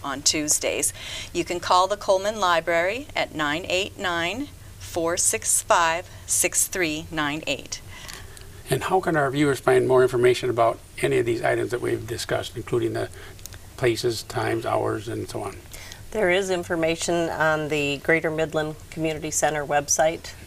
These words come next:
Speaker 3: that will
Speaker 2: Mm-hmm.
Speaker 3: give them information about our service that we provide there. And again, to actually make the appointments,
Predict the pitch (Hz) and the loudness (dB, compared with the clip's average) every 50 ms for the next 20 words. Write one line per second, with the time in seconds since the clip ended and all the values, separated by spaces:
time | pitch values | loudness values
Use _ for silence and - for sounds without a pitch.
0 | - - - 147 139 - 143 135 135 139 139 - 147 143 147 151 143 151 147 - | -10 -4 -2 0 2 2 2 2 2 0 0 0 0 0 0 0 0 0 -2 -4
1 | - - 143 139 135 139 - - 143 143 143 147 143 139 131 135 135 139 - - | -4 -4 -2 -2 -2 -2 -4 -4 -4 0 2 4 4 6 6 4 2 0 0 -2
2 | 143 139 131 135 151 - - - - 147 143 - - 165 147 143 139 139 139 135 | 0 0 0 -2 -2 -2 -2 -2 -4 -4 -4 -4 -4 -2 2 2 2 2 0 0
3 | - 139 139 143 160 - - - - - - - - - - - - - - - | 0 2 2 2 0 0 -6 -12 -14 -12 -12 -12 -12 -12 -14 -14 -16 -16 -16 -16
4 | - - - 156 151 151 147 139 156 156 156 160 156 - - 165 151 147 143 - | -10 0 2 4 4 4 4 6 8 8 8 8 4 -2 0 4 4 4 4 2
5 | - - 165 156 156 143 147 - - - 165 170 - - 202 185 185 214 202 208 | 0 0 0 2 2 0 0 -2 -2 -2 -2 -2 0 0 0 0 0 0 -2 -4
6 | 208 - - - - - | -2 0 0 0 0 -2